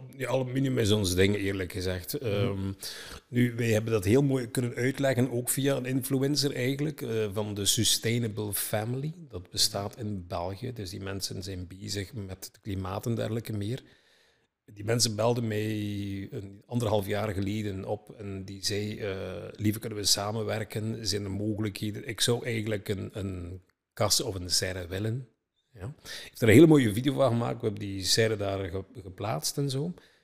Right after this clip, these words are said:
Speaker 1: heeft er een supermooie video van gemaakt waarin hij effectief vertelt over de materialen van de hobbyserre. Aluminium en glas.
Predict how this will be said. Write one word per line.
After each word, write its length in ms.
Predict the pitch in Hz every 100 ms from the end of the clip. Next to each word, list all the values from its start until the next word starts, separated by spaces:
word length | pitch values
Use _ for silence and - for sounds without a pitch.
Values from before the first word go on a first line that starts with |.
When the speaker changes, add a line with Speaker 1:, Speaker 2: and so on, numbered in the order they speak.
| _
Speaker 1:
heeft 120 | -
er 60 | 107
een 80 | 98
supermooie 640 | - 165 147 127 120 104
video 260 | 98 139 143
van 200 | 131 127
gemaakt 440 | 101 101 143 135
waarin 360 | 127 104 123 151
hij 160 | 113
effectief 440 | 120 113 98 - -
vertelt 420 | 107 - 135 135
over 260 | 127 113 107
de 60 |
materialen 960 | 107 107 104 101 98 104 117 113 107 98
van 220 | 101 98
de 80 | 95
hobbyserre. 720 | 87 104 104 101 95 90 90 - _ _
Aluminium 460 | 98 101 110 120 107
en 140 | 95
glas. 480 | 98 98 - - -